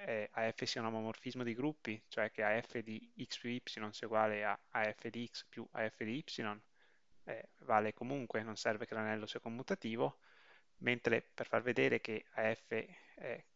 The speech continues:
commuta con, eh, moltiplicazione per scalari, cioè che A F di B, Bx è uguale a B per A F di X,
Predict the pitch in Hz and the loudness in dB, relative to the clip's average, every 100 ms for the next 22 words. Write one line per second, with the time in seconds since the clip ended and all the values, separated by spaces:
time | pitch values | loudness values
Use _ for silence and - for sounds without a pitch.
0 | - 123 117 107 117 107 101 101 - - | -2 0 0 -2 -2 -2 -2 -4 -6 -8
1 | 107 117 110 - 113 110 - 127 127 113 | -6 -4 -4 -2 -2 -2 0 4 8 8
2 | 135 120 104 107 104 117 - 113 107 107 | 6 0 0 2 2 2 -2 -8 -6 -10
3 | _ 117 117 - _ - - - 120 117 | _ -4 -4 -4 _ -20 -12 0 0 0
4 | - - - 147 110 110 107 104 110 123 | -4 -6 -2 0 6 6 6 2 0 -2
5 | 120 - 110 107 131 110 107 - 113 147 | -4 -4 -2 -2 -2 -2 -2 -4 -4 -2
6 | 151 - - 165 | -4 -6 -4 -6